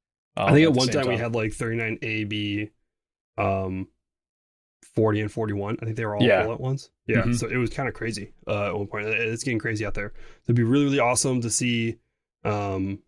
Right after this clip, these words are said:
Speaker 1: I can't wait to see Falcon Heavy. It's been, this is the first
Speaker 2: How
Speaker 1: time
Speaker 2: many
Speaker 1: we've
Speaker 2: years?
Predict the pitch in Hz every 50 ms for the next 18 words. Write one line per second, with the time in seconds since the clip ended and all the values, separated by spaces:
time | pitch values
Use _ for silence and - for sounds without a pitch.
0 | _ _ _ _ _ _ _ _ _ _ _ _ _ _ _ - - - 123 -
1 | - 147 135 127 - - 143 110 131 127 120 117 120 113 101 104 110 113 - -
2 | 139 127 127 127 120 - - _ _ _ _ - 127 120 139 139 - 139 - -
3 | 139 131 - 131 131 139 139 139 135 147 180 202